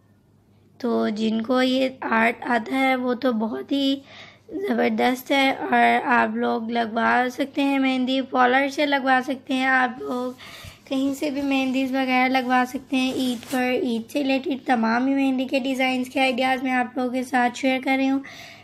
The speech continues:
पहले भी मैं आप लोगों के साथ आइडिया शेयर कर चुकी हूँ,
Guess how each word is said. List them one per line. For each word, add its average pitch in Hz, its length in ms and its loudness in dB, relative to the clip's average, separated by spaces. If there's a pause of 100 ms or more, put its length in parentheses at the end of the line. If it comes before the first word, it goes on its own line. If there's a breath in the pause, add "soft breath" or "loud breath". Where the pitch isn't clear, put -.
(140 loud breath)
पहले 247 280 6
भी 285 120 0
मैं 294 120 2
आप 277 240 2
लोगों 277 140 2
के - 140 -4
साथ 269 420 2
आइडिया 262 420 2
शेयर 277 220 0
कर 277 180 0
चुकी 277 280 -4
हूँ, 277 140 0